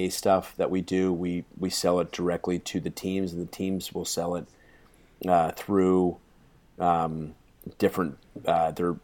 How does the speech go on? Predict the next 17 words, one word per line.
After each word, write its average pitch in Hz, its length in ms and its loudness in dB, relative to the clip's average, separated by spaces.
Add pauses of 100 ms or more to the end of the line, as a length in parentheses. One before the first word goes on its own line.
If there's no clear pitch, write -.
their 95 220 2
own 90 140 0
team 117 220 2
stores, 101 680 4
uh, 85 280 -2
like 85 160 -6
shop 90 380 6
bucks 87 260 0
dot 85 240 2
com, 92 560 2 (180)
uh, 82 420 -2 (520)
uh, 85 240 4
N 92 120 0
B 92 180 2
A 90 40 0
dot 85 260 6
com. 85 440 0